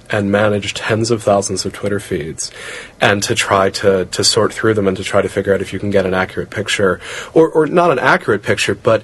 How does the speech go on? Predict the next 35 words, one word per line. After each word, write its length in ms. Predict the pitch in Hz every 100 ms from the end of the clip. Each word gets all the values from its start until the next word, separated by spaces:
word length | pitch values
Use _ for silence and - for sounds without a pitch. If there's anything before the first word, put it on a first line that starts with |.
| -
a, 500 | 110 107 104 104 95 - - - - - - - - - - - - - -
a 100 | 123
more 300 | 123 123 123
nuanced, 640 | 117 117 127 120 117 110 -
more 100 | 110
multifaceted 1080 | 104 110 - - 113 117 - 107 101 90 - -
picture. 500 | - 98 - 98 80 - - - - -
Uh, 240 | 113 104 -
and 100 | 131
it's 120 | 131
been 160 | - 135
fascinating 420 | 165 190 - 107
this 180 | 107 -
year. 200 | 135 110
He, 240 | 110 127
he, 560 | - 131 127 123 113 -
N 320 | 87 131 131
P 100 | 139
R 100 | 127
made 160 | 120 117
a, 520 | 110 - 123 - -
a, 60 |
a 20 | 123
wonderful 380 | 123 151 143
decision, 360 | 113 - 131 110
which 180 | 104 104
is 120 | -
they 80 | 101
hired, 520 | - 117 117 110 104
uh, 340 | - 104 90 -
Ahmed 300 | 110 110 107
Al-Omran, 680 | 104 104 - 131 147 90 90
who 180 | - 101
is, 320 | 101 95 -
um, 380 | 104 101 101